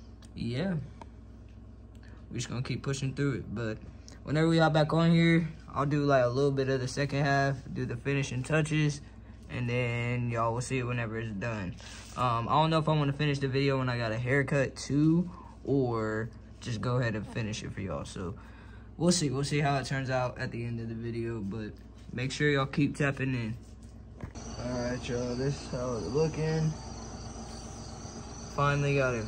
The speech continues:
finished. I just gotta let it, I just gotta let it dry, and then we'll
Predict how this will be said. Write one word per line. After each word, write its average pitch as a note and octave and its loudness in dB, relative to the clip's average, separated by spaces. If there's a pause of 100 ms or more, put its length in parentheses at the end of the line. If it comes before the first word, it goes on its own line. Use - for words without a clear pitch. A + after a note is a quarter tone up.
(140)
finished. D3+ 2
I C3 2
just C3 -2
gotta C3 4
let A#2+ 0
it, A2 0 (800)
I C3+ 2
just C#3 2
gotta C3+ 4
let B2 2
it G2+ 0
dry, D3 8 (880)
and B2 -4
then B2+ 0
we'll A2+ 0